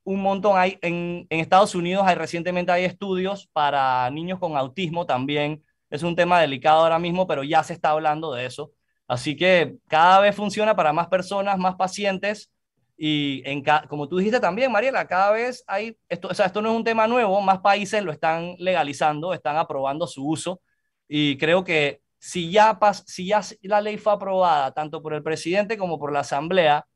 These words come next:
esto hace el tema hasta un poco más delicado en Panamá, porque antes tú decías, "Ah, el cannabis es ilegal", y todo el mundo estaba en la misma página. Todo el mundo sabía que esto era ilegal, pero hoy día, eh, a la gente dice, "Ah, ya pasaron la ley",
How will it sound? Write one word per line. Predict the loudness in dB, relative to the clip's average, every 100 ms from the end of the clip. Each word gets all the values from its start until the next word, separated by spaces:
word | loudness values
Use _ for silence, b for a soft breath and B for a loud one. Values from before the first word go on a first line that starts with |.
| _ _ _ _
esto | -6 -2 6
hace | 6 6
el | 0 0
tema | -2 0
hasta | -2 -6
un | -6
poco | -6 0
más | 0
delicado | 0 -4 -2 0 0
en | 0
Panamá, | -2 0 0 0
porque | -4 -8 -4
antes | -2 0 0 -2 -4 _ _ _ _ _
tú | -4
decías, | -4 -2 4 4 4
"Ah, | 2
el | 2
cannabis | 2 0 2 0
es | -2
ilegal", | -4 2 2 2 -4
y | -10
todo | -4 -4
el |
mundo | -4
estaba | 0 0
en | 0
la | -2
misma | -4 -4 0
página. | 0 0 -10 -14 -4
Todo | -2
el | -2
mundo | 0 -2
sabía | 0 -2 -2 -4
que | -6
esto | -8
era | -8
ilegal, | -6 0 4 2 0 _ _ _
pero | -2 0 2
hoy | 0 -2
día, | -2 -2 -2 -4 _ _ _ _ _ _ -4
eh, | 0 2 0 -2 -4
a | -2
la | -2
gente | -4 -4
dice, | -6 0
"Ah, | 2
ya | 4 4
pasaron | 2 0 0 -2
la | -2
ley", | -4 -6